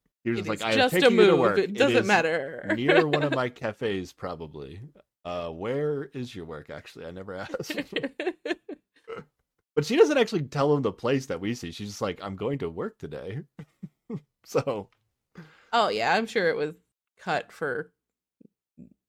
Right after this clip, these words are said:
Speaker 2: privacy reasons, you know, like
Speaker 1: Was he, like, trying to work in a way of, like, asking her out on an-, to another location? And then she was like, "Actually, I'm just going to work."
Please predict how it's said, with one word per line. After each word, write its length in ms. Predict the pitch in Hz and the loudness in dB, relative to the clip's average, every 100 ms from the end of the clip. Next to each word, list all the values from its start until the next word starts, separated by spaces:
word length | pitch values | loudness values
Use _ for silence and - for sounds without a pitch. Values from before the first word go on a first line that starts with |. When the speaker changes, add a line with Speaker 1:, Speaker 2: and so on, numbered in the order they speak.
| - - | -20 -20
Speaker 2:
privacy 540 | - 151 151 151 - 139 | -10 -8 -8 -12 -12 -10
reasons, 340 | 127 175 180 | -10 -10 -10
you 120 | 180 | -8
know, 160 | 185 151 | -4 0
like 240 | 151 156 | 2 0
Speaker 1:
Was 120 | 113 98 | -2 -2
he, 100 | 123 | 2
like, 340 | 117 98 - | 2 2 -2
trying 500 | - - 101 101 104 | -10 -2 0 0 -2
to 260 | - 101 92 | -4 -6 -6
work 340 | 85 87 87 | -6 -8 -8
in 140 | 104 87 | -10 -8
a 120 | 80 | -8
way 240 | 82 82 | -8 -8
of, 160 | 82 80 | -10 -10
like, 320 | 80 78 _ _ _ _ _ - | -12 -12 _ _ _ _ _ -14
asking 360 | 85 - - | -12 -12 -16
her 240 | 82 85 73 | -14 -12 -10
out 200 | 76 82 _ _ _ - | -12 -14 _ _ _ -16
on 120 | 87 | -16
an-, 220 | 73 73 73 _ | -14 -18 -20 _
to 100 | - | -14
another 360 | 78 78 82 76 | -12 -12 -12 -14
location? 680 | 73 - 60 - 57 131 151 _ _ _ _ _ | -14 -16 -18 -18 -18 -18 -20 _ _ _ _ _
And 80 | 85 | -12
then 60 | 82 | -12
she 140 | - | -12
was 200 | 82 - | -16 -12
like, 220 | 78 73 - | -12 -14 -16
"Actually, 340 | 71 - 110 | -16 -12 -10
I'm 80 | 87 | -10
just 160 | 85 - | -12 -14
going 160 | 98 | -12
to 80 | 87 | -10
work." 320 | 107 92 _ | -8 -10 _